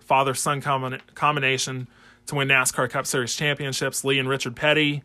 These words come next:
and Ned and Dale Jarrett. Starting second, our two thousand and eighteen champion, thirty-year-old Joey Logano. Joey, three wins on the season,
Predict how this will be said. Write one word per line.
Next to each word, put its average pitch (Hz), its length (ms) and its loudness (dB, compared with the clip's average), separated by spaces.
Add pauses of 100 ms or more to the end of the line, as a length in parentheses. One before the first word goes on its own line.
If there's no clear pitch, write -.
(420)
and 117 160 -4
Ned 131 200 4
and 131 100 -4
Dale 123 220 0
Jarrett. 107 380 -6 (1700)
Starting 175 360 6
second, 208 460 2 (1600)
our 139 120 4
two 190 200 -2
thousand 180 360 4
and 160 100 0
eighteen 196 640 2 (260)
champion, 143 640 0
thirty-year-old 147 800 4
Joey 143 320 2
Logano. 135 560 0 (720)
Joey, 156 560 6
three 175 320 6
wins 185 260 4
on 175 140 6
the 170 60 -2
season, 139 580 -2